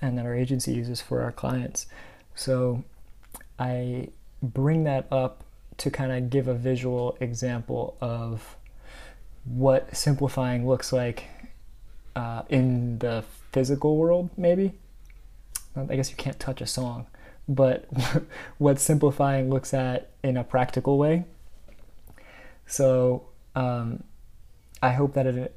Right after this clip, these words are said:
uh, my, my aim is that it encourages you to look at the different marketing efforts that you have in place, or maybe you're thinking about putting in place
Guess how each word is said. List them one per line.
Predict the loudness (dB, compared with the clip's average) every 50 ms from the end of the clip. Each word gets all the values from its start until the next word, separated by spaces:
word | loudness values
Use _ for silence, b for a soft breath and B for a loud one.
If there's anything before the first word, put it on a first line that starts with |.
| -14 -12 -8
uh, | -8 -8 -8 -10 -8 -4
my, | -2 0 2 2 2 0 0
my | 0 0 0 0 -2 0 2
aim | 2 4 4 4 4
is | 4 4
that | 2 2 2 2 0
it | 0 -2
encourages | -2 -2 -2 0 0 2 2 2 2 0 0 0
you | 0 0 0 0
to | -2 -4 -4
look | -4 0 2 2 2 2 0 -2 -4
at | -4 -2 -2 -4 -6 -8 -10 -12 -16 -16 b b b b b b b b b
the | -4 0 2 2 2
different | 4 4 2 2 2 0 -2 -2 0 -2 -4 -6 -10 -18 -10 -4
marketing | -2 0 2 2 2 2 0 0 0 0 0 0 -2 -2 -2
efforts | -2 -2 -2 -2 -4 -4 -4 -2 0
that | 0 0 0 0
you | -2 -2
have | -2 -2 -2 -2
in | -2 -4 -4
place, | -2 0 0 2 2 0 -4 -6 -8 -8 -6
or | -4 -4 -2 -2 -2
maybe | -2 -2 -2 -2 -2
you're | -2 -2 -4 -4
thinking | -2 -2 -2 -2 -2 -4
about | -4 -2 -4 -4 -4 -2
putting | 0 2 2 4
in | 2 2
place | 0 0 -4 -6 -6 -8 -10 -12